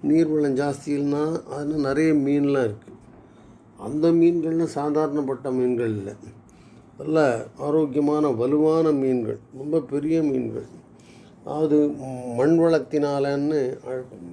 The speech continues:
அர்த்தம் பண்ணியிருக்கான். நீர்வளம் இருக்கு, மண் வளத்தினாலேயும் அங்க வளர்ற மீன்கள்லாம் ரொம்ப பெருசா, ரொம்ப ஆரோக்கியமா, வலுவா இருக்கு. இந்த உழவர்கள் அந்த மீனை பிடிக்கிறார்கள். எப்படி பிடிக்கிறார்? கையாலே பிடிக்கிறான்,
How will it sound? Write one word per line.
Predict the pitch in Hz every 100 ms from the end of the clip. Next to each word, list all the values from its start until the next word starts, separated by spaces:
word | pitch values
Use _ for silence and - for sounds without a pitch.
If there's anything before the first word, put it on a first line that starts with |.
| 85 131 -
அர்த்தம் | 135 123 139 123
பண்ணியிருக்கான். | 113 107 - - - - - - -
நீர்வளம் | 120 131 147 156 156 143
இருக்கு, | 127 113 120 139 - - - - - - - -
மண் | - 120 156 170
வளத்தினாலேயும் | 165 160 160 160 160 165 165 135 135
அங்க | 127 135 131
வளர்ற | 135 151 156 151 147
மீன்கள்லாம் | 131 151 151 143 147 151
ரொம்ப | 139 135 143
பெருசா, | 131 139 139 156 147
ரொம்ப | 127 127 139 - -
ஆரோக்கியமா, | 131 143 143 127 139 139
வலுவா | 127 127 127 127
இருக்கு. | 107 110 - - - - - - - - - - -
இந்த | - 135 135
உழவர்கள் | 139 160 175 156 156 135 131
அந்த | 139 147
மீனை | 147 151 170 175
பிடிக்கிறார்கள். | 123 151 151 147 143 123 98 113
எப்படி | 127 143 175
பிடிக்கிறார்? | 160 151 143 147
கையாலே | 135 139 165 175 175
பிடிக்கிறான், | 170 143 127 117